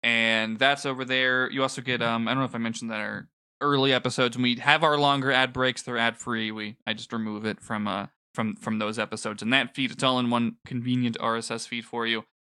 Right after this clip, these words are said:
We also shout out the names of all of our patrons at the end of these episodes. I think it is your turn, Jory.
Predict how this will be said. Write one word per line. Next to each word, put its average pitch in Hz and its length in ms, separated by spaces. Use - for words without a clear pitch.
We 131 120
also 127 240
shout 135 260
out 127 80
the 123 80
names 131 380
of 113 80
all 107 180
of 107 100
our 104 80
patrons 107 460
at 113 80
the 110 140
end 107 120
of 107 100
these 104 200
episodes. 110 480
I 120 80
think 233 280
it 269 100
is 214 160
your 185 240
turn, 196 380
Jory. 208 440